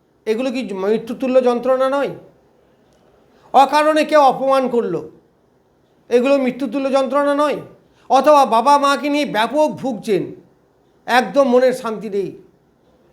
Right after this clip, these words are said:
এই রকমভাবে এই যে মৃত্যুতুল্য যন্ত্রণা ভোগ করাটাও এক প্রকার মৃত্যু। সুতরাং আমাদের এই বদ মর্তে যাচ্ছে, তার মানে আপনার মৃত্যু হবে এটা নয়, কিন্তু একদমই মনে করবেন না, কারণ শনিদেব কাউকে মারে না,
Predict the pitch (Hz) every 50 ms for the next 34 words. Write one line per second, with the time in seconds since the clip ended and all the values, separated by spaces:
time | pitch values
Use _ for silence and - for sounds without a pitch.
0 | _ _ - 240 277 285 277 202 247 285 269 208 202 254 240 233 208 190 - -
1 | - - - - - 247 262 247 220 233 254 240 208 190 165 - - - _ _
2 | _ _ _ _ _ _ _ _ _ _ _ _ - 220 254 254 254 254 269 196
3 | 294 294 277 285 262 185 233 247 254 247 254 269 269 277 254 190 220 247 - 247
4 | 254 247 240 240 254 277 294 285 254 - - 226 208 180 214 208 190 185 180 185
5 | - 175 160 131 135 - _ _ _ _ _ _ _ - 254 254 277 277 269 247
6 | 226 214 226 269 269 254 277 262 180 - 202 240 277 247 233 269 285 285 277 285
7 | 285 277 269 240 247 247 247 247 - 226 190 170 - - - - _ _ _ -
8 | 240 262 254 262 262 254 240 226 233 262 254 233 233 233 233 - - 262 220 240
9 | 233 233 233 233 254 247 233 233 226 175 202 190 185 208 208 214 202 185 233 233
10 | 233 226 208 202 202 165 185 170 170 165 151 143 135 135 - _ _ _ _ _
11 | _ _ 202 208 185 - - 226 220 208 226 226 196 226 226 208 202 190 208 185
12 | 180 180 180 170 151 139 -